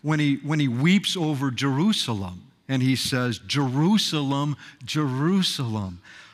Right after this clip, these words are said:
how often I have longed to gather your children together as a hen gathers her chicks under her wings." Jesus was,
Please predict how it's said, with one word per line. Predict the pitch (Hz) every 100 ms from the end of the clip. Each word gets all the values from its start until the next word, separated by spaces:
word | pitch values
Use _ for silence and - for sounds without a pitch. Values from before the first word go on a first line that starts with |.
| -
how | 147 143 147
often | 165 196 214 196 139 120
I | 120
have | 120 107
longed | 113 127 165 226 233 135 113
to | 131
gather | 104 98 143 190 180 135
your | 110 110
children | - - 190 180 165 127
together | - 110 113 143 156 120
as | 110 104
a | 98
hen | 117 160 175 165 - - -
gathers | 120 117 110 -
her | 98
chicks | - - 170 170 - 135
under | 135 123
her | 104 117
wings." | 104 120 113 101 98
Jesus | - 160 156 135
was, | 139 135